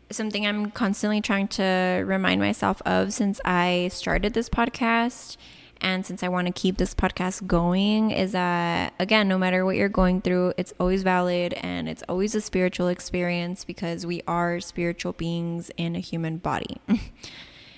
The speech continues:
And, um, so it's really about, like, how we handle those things and what we learn from them and how we go forth and, you know, how we make this life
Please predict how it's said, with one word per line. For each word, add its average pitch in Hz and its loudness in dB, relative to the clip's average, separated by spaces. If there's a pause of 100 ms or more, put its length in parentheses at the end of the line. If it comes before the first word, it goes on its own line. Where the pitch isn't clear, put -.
(220)
And, 180 -4
um, - -6
so 196 -4
it's 190 -4
really 190 -2
about, 185 0
like, 175 -4
how 185 -2
we 175 -2
handle 170 -2
those 170 -4
things - -6
and - -8
what 190 -4
we 185 -4
learn 180 -6
from 175 -8
them 175 -4
and 185 -4
how 190 -4
we 180 -4
go 175 -4
forth 175 0
and, - -4
you 180 -4
know, 175 -4
how 180 -4
we 175 -4
make 175 -6
this 175 -8
life 175 -6